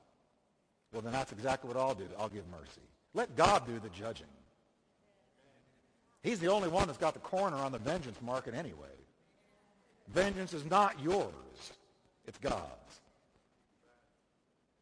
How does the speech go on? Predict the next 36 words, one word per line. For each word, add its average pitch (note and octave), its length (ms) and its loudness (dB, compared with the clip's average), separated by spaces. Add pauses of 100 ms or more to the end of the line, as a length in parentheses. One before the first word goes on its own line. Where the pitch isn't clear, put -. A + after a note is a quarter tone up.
(1400)
And A#2+ 80 2
I E3 80 8
know G#3 80 8
what G3 120 6
you're D3 80 -6
thinking. F#3 300 -4 (380)
"Well, G#2+ 100 -8
he B3 80 0
takes G#3+ 360 4
too D#3 180 -4
long. G2+ 360 -4 (160)
I C#3+ 100 6
wanna F3+ 260 4
go D3+ 140 4
whoop E3+ 260 2
him." - 140 -10 (1300)
I D3+ 100 4
know G#3+ 140 8
exactly E3 440 6
what A2+ 180 -4
you're G#2+ 100 -8
thinking. G2 340 -8 (1200)
<laughs> C3 120 -8 (960)
How G3+ 120 6
many G#3 140 2
of F3+ 80 -2
you F#3 120 6
have E3 240 4
ever E3+ 160 6
argued D#3+ 360 6
with B2+ 140 -4
God? D3 280 6
"Why A3 80 8
are C#4 100 10
you C4+ 100 2
taking, C#4 300 6